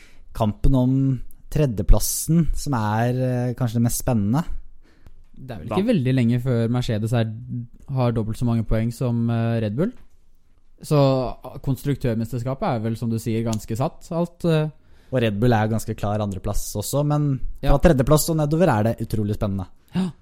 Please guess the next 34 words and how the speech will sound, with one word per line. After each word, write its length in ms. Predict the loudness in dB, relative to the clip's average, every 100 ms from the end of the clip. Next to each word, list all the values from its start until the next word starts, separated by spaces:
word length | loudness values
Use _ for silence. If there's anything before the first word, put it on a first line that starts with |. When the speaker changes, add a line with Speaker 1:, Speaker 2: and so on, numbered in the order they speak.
| _ _
Speaker 3:
Utrolig 360 | -4 -2 0 -2
stor 180 | -4
kamp. 320 | -2 -2 -4 -4
Da 540 | 2 4 6 4 2
har 240 | 0 -2 0
vi 100 | 0
nå 320 | 0 -2 -4
McLaren 580 | -2 0 0 0 -2 -4
på 100 | -2
tredje. 480 | -2 -2 -4 -4 -8
De 80 | -2
har 80 | 0
hundre 220 | 0 -2
og 40 |
seks 300 | -6 -10 -8
poeng. 260 | -6 -4 -6 -14 -20 _ -20 _ -12
Racing 520 | -4 -2 -2 -4 -8
Point 320 | -2 -2 -4 -14 -10
rett 400 | -6 -2 -4 -4 -4
bak 320 | -4 -4 -6
med 100 | -4
hundre 200 | -4 -6
og 80 | -6
fire. 340 | -6 -4 -6 -8 _ _ -20 _ _ -16
Og 80 | -10
så 160 | -6
følger 280 | -4 -2 -2
Renault 460 | -2 -2 -2 -4 -6 -14 -10
på 60 |
en 60 | -8
femteplass 520 | -6 -8 -6 -6 -4
med 140 | -6 -6
nittini 580 | -6 -6 -4 -4 -6
poeng. 380 | -2 -2 -2 -6